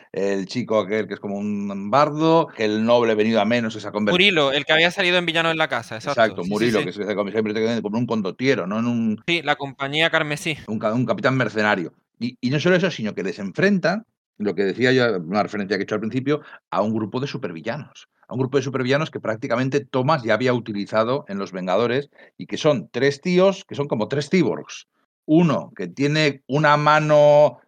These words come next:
Speaker 1: tiene, en vez de una mano, tiene un hacha, otro que tiene un casco con, vamos, que da cabezazos, y otro que tiene un pincho en el pie. O sea, y que son, ya había hecho una especie de versión de esos personajes, como unos, no me acuerdo, no me acuerdo, no sé si eran, si unos, unos, unos sirvientes de Ares.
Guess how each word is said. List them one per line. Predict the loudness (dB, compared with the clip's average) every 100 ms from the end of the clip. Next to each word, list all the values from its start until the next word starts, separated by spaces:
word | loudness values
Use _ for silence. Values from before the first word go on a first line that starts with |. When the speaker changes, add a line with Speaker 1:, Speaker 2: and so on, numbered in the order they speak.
| -2
Speaker 1:
tiene, | 0 2
en |
vez | 2
de |
una | 4 4
mano, | 4 2
tiene | 0 0
un | 2
hacha, | 2 4 2 2
otro | -2 -2 0
que | 0
tiene | 2 2
un | 0
casco | 4 2 2 -8 -8 -8 -16 _ _
con, | 0 2 4 2 0 -6 -8
vamos, | -2 4 4 2
que | 0
da | 4
cabezazos, | 4 4 2 2 2 0 -4
y | -6
otro | -2 2
que | 2
tiene | 2
un | 2 -2
pincho | -4 -4
en | -4
el | -4 0
pie. | -2 -2 _ _ _
O |
sea, | 0 0 0
y | -14 -6
que | -4 -2
son, | 2 2 2 -4 -8
ya | 0 2
había | 4 4 2
hecho | 0
una | -2 -2
especie | -4 0
de | 2
versión | 0 -2 -4
de | -4
esos | -8
personajes, | -8 -8 -4 -4 -2 -6 -8 -20 _ -8
como | -4 -2
unos, | -4 -6
no | -8
me | -10
acuerdo, | -10 -18 -18
no | -12
me |
acuerdo, | -12 -12 -12
no |
sé | -6
si | -2
eran, | -2 -2
si | -8
unos, | -8 -10
unos, | -10 -10 -10
unos | -8 -6 -8
sirvientes | -8 -8 -6 -8
de | -4 2
Ares. | 2 4 2 2 -2 -6